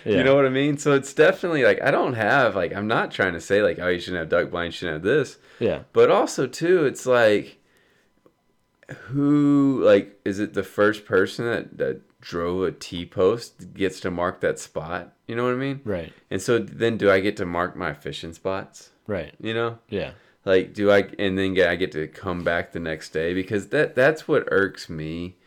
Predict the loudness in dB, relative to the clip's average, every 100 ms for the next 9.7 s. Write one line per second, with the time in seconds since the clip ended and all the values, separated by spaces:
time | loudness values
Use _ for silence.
0 | _ _ _ -8 -8 -4 -4 -2 -2 0
1 | 0 0 -4 -6 -4 -4 -4 -10 -10 -8
2 | -8 -6 -6 -4 -6 -6 -4 -2 -2 -4
3 | -6 -8 -8 -6 -6 -8 -8 -6 -6 -6
4 | -12 -16 _ _ -12 -12 -12 -6 -2 0
5 | 0 -2 -4 -6 -6 -10 -10 -8 -10 -8
6 | -6 -6 -4 -4 -6 -6 -8 -8 -8 -12
7 | -10 -10 -10 -12 -10 -12 -12 -8 -8 -6
8 | -8 -10 -14 -16 -14 -8 -2 0 -2 -4
9 | -6 -6 -8 -8 -8 -8